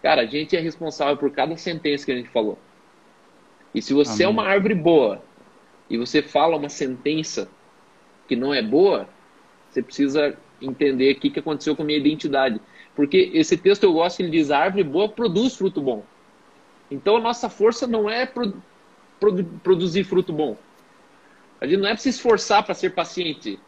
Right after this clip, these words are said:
Speaker 1: Se esforçar, não. Cara, se eu tiver que me esforçar pra frutificar a, o fruto do Espírito,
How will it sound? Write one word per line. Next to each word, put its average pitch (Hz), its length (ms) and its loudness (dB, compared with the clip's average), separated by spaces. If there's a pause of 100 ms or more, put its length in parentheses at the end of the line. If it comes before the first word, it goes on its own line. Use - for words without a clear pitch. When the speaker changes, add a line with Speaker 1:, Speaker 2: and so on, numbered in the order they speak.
(160)
Speaker 1:
Se - 140 -8
esforçar, 196 600 0
não. 240 480 -6 (760)
Cara, 240 180 -2
se - 140 -6
eu 247 100 -2 (160)
tiver 208 280 0
que 208 100 -8
me 202 80 -4
esforçar 196 540 0
pra 143 140 -4
frutificar 156 880 -2 (300)
a, - 240 -10
o 131 80 -4
fruto 147 220 2
do 131 60 0
Espírito, 220 600 -2